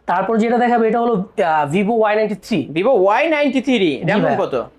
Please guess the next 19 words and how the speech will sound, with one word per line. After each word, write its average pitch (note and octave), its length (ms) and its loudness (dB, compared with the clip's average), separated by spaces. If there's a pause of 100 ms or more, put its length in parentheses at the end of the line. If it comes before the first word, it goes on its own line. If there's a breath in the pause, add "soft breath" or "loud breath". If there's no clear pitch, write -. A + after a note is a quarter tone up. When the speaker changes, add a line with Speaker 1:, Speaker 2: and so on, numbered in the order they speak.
(120)
Speaker 1:
এটার G3+ 220 0
র্যাম A#3+ 320 0
হলো B3 120 0
ছয় A#3 220 -2
একশো A3+ 200 -4
আঠাশ। C3+ 400 -8
Speaker 2:
ছয় C4 220 0
একশো C4 220 -2
আঠাশের B3+ 400 -2
ডিভাইস A3 280 0
কত B3+ 200 -2
পাবো C#4 140 0
আজকে C#4+ 220 0
ভাই? D#4 220 4 (220)
Speaker 1:
অবিশ্বাস্য A3+ 520 0
প্রাইসে, D#3 340 0
মাত্র F3+ 260 -2
পাঁচ G3 180 -2
হাজার। C#3 220 -4